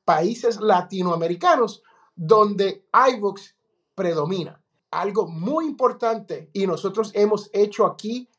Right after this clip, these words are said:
esto para la escuela del podcast, que es que yo he sometido en alojadores para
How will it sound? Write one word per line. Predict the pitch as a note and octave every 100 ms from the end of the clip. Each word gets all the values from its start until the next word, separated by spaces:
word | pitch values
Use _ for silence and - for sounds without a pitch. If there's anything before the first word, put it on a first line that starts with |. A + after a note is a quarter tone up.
| -
esto | G#3+ A3+ - G#3+ -
para | F3+ E3
la | D#3
escuela | D3 - - D#3 E3+
del | F#3+ G3
podcast, | E4 D#4+ - A#2 - - _ _ _
que | F3+ D#3 -
es | B3 B3 G#3+ G3+ - _ _ _
que | - D3+
yo | F3 B3
he |
sometido | C4+ C4+ B3 B3 B3+ B3+ A#3 G#3+ G#3 - _ _ _ _
en | F#3+ G#3+
alojadores | G#3+ G#3 F#3+ F#3+ F#3+ F#3+ G3+ - - _ _ _ _
para | - F3 E3+ E3 D#3+